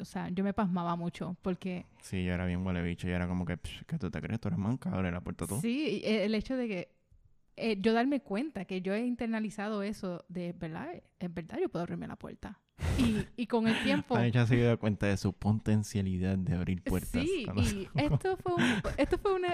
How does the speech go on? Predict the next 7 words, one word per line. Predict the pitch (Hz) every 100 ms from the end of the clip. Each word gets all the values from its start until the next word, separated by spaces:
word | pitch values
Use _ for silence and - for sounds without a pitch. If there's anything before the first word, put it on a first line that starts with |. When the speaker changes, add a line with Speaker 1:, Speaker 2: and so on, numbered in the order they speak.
| -
Speaker 1:
una | 262 277
inci-, | 302 330 302 -
una | 233 247 262
situación | 285 277 269 277 262
bastante | 226 226 214 226 220 -
que | 214
no, | 202